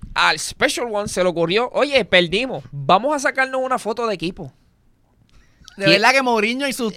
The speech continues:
Speaker 2: y sus tácticas son
Speaker 1: Observemos, observemos, ¿verdad? Estas caras enfocadas de Belotti, Dybala y Abraham. Ellos están altamente contentos por la foto del equipo, luego de la derrota.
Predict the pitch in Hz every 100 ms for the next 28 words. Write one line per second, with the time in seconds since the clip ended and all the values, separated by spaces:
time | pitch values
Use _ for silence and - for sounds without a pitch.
0 | - 196 185 - 180 - 247 214 233 220
1 | 262 214 233 269 285 - 240 247 208 226
2 | 269 247 240 269 254 - 208 - - 254
3 | 240 240 247 214 226 247 240 208 170 190
4 | 180 160 185 180 208 233 220 202 190 220
5 | 220 - 196 185 180 165 165 214 202 143
6 | 123 123 _ _ _ 143 165 165 160 165
7 | 143 - _ _ _ _ _ _ _ 147
8 | 143 156 131 135 127 127 123 123 - -
9 | 90 - - - 64 62 - - - -
10 | 120 127 117 95 - - - - 123